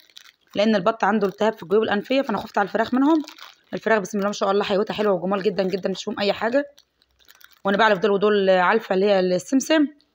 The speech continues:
ما غيرتلهمش العلف لسه عشان يفضلوا ايه، ما يحصلهمش اي تعب ولا كده. فانا كان عندي دواء بتاع البشري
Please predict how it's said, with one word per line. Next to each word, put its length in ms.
ما 100
غيرتلهمش 440
العلف 300
لسه 340
عشان 280
يفضلوا 300
ايه، 180
ما 100
يحصلهمش 440
اي 160
تعب 240
ولا 160
كده. 180
فانا 200
كان 160
عندي 720
دواء 280
بتاع 280
البشري 1080